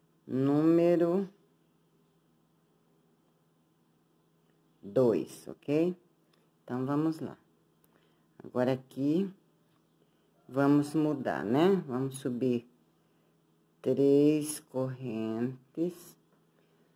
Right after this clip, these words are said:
No ponto da frente, vamos fazer um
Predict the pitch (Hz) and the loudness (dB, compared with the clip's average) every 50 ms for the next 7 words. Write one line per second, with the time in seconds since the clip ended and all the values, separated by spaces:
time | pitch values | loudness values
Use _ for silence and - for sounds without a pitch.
0 | _ _ _ _ 143 156 185 196 196 - - 196 220 220 208 190 196 151 120 131 | _ _ _ _ 4 4 4 4 4 2 4 6 6 8 6 6 4 2 4 4
1 | 135 131 131 - - - - 135 139 139 165 175 175 170 156 139 131 135 - - | 4 4 2 -4 -12 -10 -6 -4 0 2 4 4 4 4 4 2 -2 -6 -10 -16
2 | 95 98 - _ _ _ _ _ _ _ _ _ _ _ _ _ _ _ _ _ | -16 -16 -16 _ _ _ _ _ _ _ _ _ _ _ _ _ _ _ _ _
3 | _ _ _ _ _ _ - 120 131 143 143 143 143 147 - - 151 147 135 127 | _ _ _ _ _ _ -8 -2 0 2 2 2 2 0 -2 -2 -2 -2 -2 0
4 | 139 151 147 - - _ _ _ _ - 131 139 143 147 151 | 0 0 0 0 -2 _ _ _ _ -2 0 2 2 2 0